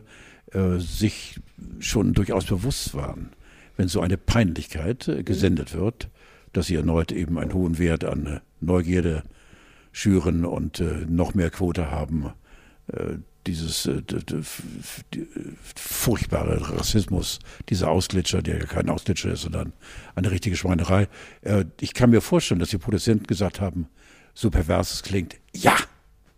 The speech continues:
Speaker 2: Natürlich.
Speaker 1: Mit Sicherheit.
Speaker 2: Also ich habe zwei Probleme damit. Das eine ist, ich meine, R T L hat Janina eingeführt in dieses Camp als Teppichluder. Ich glaube sogar als persisches Teppichluder. Das ist sowohl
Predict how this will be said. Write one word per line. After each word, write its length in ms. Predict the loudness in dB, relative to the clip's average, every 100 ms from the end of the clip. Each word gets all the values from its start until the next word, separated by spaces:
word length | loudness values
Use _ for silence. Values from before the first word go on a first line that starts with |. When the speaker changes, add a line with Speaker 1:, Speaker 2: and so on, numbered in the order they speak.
| -10
Speaker 2:
Natürlich. 640 | -10 -6 2 6 6 4
Speaker 1:
Mit 80 | 0
Sicherheit. 480 | 0 0 -2 -8 -16 -20 -20 -20 -20 -20 -20 -12 -6
Speaker 2:
Also 160 | -2
ich 100 | 0
habe 140 | 0 -2
zwei 200 | -2 -2
Probleme 420 | -2 0 2 2
damit. 400 | 0 -2 -4 -10 -14
Das 200 | -10 -6
eine 400 | -2 2 2 2
ist, 320 | 0 -4 -8 -12
ich 80 | -4
meine, 200 | -2 0
R 180 | 0 0
T 180 | 0 0
L 400 | 2 2 2 -2 -8 -20 -20
hat 360 | -4 -2 -2 -2
Janina 720 | -2 2 2 2 2 0 -4 0
eingeführt 580 | 2 4 2 0 -2 0
in 80 | -6
dieses 300 | -8 -12 -6
Camp 360 | -4 -4 -6 -14 _
als 320 | -2 -2 -4 -16 -2
Teppichluder. 1000 | 2 2 2 -4 -2 -2 -2 0 -2 -4 _ -20 _ _ _
Ich 120 | -2 4
glaube 200 | 4 4
sogar 200 | 4 4
als 160 | 2
persisches 640 | -2 0 0 0 -2 -6 -4
Teppichluder. 600 | -4 -4 -6 -4 -2 0
Das 160 | -2
ist 200 | -2 -4 0
sowohl 540 | 0 4 6 6